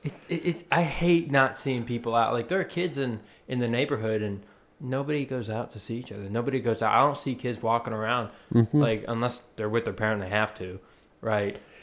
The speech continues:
Speaker 2: And that's the thing, though. Parents are pussies
Speaker 1: Parents are
Speaker 2: nowadays
Speaker 1: pussies, bro.
Speaker 2: because they don't
Speaker 1: They don't teach their children, like,
Speaker 2: Well,
Speaker 1: how to
Speaker 2: be a
Speaker 1: human.
Speaker 2: kid. Be a kid.
Speaker 1: Be a ki-, I mean, it's like, I mean, I think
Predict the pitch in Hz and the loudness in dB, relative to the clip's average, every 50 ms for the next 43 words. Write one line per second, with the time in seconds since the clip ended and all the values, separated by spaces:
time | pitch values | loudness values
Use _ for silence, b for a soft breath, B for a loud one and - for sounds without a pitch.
0 | b b - 143 160 151 - - 135 151 156 139 117 104 - - - 127 143 151 | b b 2 4 4 4 4 4 6 6 8 8 8 8 6 2 0 2 4 4
1 | 160 165 165 165 - - 73 90 110 123 - - - - - - - 120 113 - | 4 4 4 2 2 0 -4 -6 -6 -8 -10 -12 8 8 8 8 8 4 0 -2
2 | - - 117 113 113 107 104 107 113 110 110 107 104 107 - 104 101 104 101 98 | -2 0 2 4 4 4 4 6 6 8 10 10 10 10 10 10 10 10 8 6
3 | 98 95 - - - - - - 131 123 139 120 110 127 139 135 135 143 147 143 | 4 2 0 -2 -6 -6 4 6 8 10 10 10 12 12 12 12 12 12 12 12
4 | 139 139 139 135 135 - - - - - 131 165 165 - - 156 147 - - 101 | 12 12 12 12 10 8 2 -4 -4 0 0 0 0 0 -4 -6 -6 -6 -10 -12
5 | - - - 117 123 113 101 95 90 98 95 - - - - - 110 95 - - | -12 -8 -6 -6 -6 -6 -8 -12 -12 -14 -18 -18 -20 -16 -10 -2 0 0 0 2
6 | 113 110 107 104 98 98 - - - - - - - - _ _ _ _ _ 120 | 0 -2 -2 -2 -4 -8 -12 -16 -18 -18 -18 -20 -20 -20 _ _ _ _ _ -2
7 | 98 95 131 123 113 107 120 127 156 151 143 120 101 92 90 90 - - - 139 | 4 8 8 10 10 8 6 6 8 8 10 8 8 6 2 -2 -6 2 6 6
8 | 131 - - - 156 143 113 92 87 - - 101 95 87 - - - - 165 175 | 6 8 8 8 8 8 8 6 4 -2 -8 -10 -10 -12 -14 -14 -12 -10 -8 -8
9 | 180 175 170 160 - - 156 143 139 - 147 160 170 170 151 - - 120 143 156 | -8 -8 -10 -12 -12 -12 -14 -10 -8 -6 -4 -2 -2 -2 -4 -6 -6 -6 -6 -4
10 | 156 - 156 139 - | -4 -4 -4 -6 -6